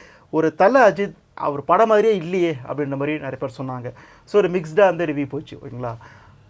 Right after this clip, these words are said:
ஆனா, இந்த படம் வந்து பாக்ஸ் ஆஃபீஸில் எப்படி கலெக்ட் பண்ணிருக்கு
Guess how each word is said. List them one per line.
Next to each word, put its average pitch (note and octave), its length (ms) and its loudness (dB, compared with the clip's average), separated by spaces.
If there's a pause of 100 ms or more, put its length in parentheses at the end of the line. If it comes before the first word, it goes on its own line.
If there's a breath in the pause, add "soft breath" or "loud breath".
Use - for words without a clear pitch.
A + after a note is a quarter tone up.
(200)
ஆனா, A3+ 120 2
இந்த G#3+ 180 6
படம் B3 400 4
வந்து F#3+ 400 -4 (360)
பாக்ஸ் G3 380 2
ஆஃபீஸில் D#3+ 460 0
எப்படி C#3+ 280 -4
கலெக்ட் C#3+ 260 -4
பண்ணிருக்கு B2 380 -8